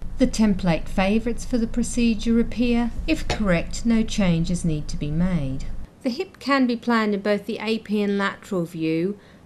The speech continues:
Later we'll look at the lateral view, but here we just are planning on the A P pelvis, open x-ray. Use the marker ball visible. Click once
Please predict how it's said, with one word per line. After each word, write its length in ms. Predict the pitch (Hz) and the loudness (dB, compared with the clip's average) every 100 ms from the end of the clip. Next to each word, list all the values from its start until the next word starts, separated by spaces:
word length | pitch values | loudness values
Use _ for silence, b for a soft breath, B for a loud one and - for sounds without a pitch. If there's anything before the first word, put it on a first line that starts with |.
| B - | B -8
Later 380 | 240 262 294 269 | 0 2 2 2
we'll 100 | 240 | 0
look 240 | 202 196 214 | 0 -2 -6
at 100 | - | -6
the 60 | |
lateral 520 | 196 202 - - 196 | -2 -2 -4 -10 -8
view, 300 | 175 180 175 | -6 -2 -2
but 140 | 180 185 | -2 -4
here 280 | - 226 202 | -4 -2 0
we 140 | 180 | -2
just 340 | 180 175 - - - | -2 -6 -8 -16 -12
are 100 | 180 | -12
planning 520 | - 196 180 165 165 | -8 -6 -4 -4 -6
on 200 | 180 170 | -6 -4
the 140 | 165 175 | -6 -6
A 160 | 170 165 | -6 -6
P 280 | - 175 160 | -6 -8 -8
pelvis, 680 | - 185 160 151 135 - - - | -8 -4 -4 -6 -10 -12 -14 -6
open 380 | 180 175 180 175 | -4 -2 -4 -8
x-ray. 680 | 202 202 - - 151 156 156 - - - - - - - - - - B B B B B B - - | -10 -14 -16 -14 -12 -12 -14 -16 -20 -20 -20 -20 -20 -20 -20 -20 -20 B B B B B B -18 -2
Use 300 | 240 226 - | 2 2 0
the 380 | - 202 185 180 185 | -4 -2 -2 -6 -2
marker 480 | 180 190 185 180 | 0 2 0 -2
ball 440 | 165 180 175 165 160 - - - - - - | -4 0 0 0 -4 -8 -20 -20 -20 -20 -14
visible. 520 | - 196 214 226 269 302 - - B B B B - - - - | -6 -4 -2 0 0 -2 -14 -20 B B B B -20 -20 -20 -6
Click 300 | 320 302 - | -2 -2 -2
once 640 | 190 185 196 - - - | 0 0 -2 -10 -12 -12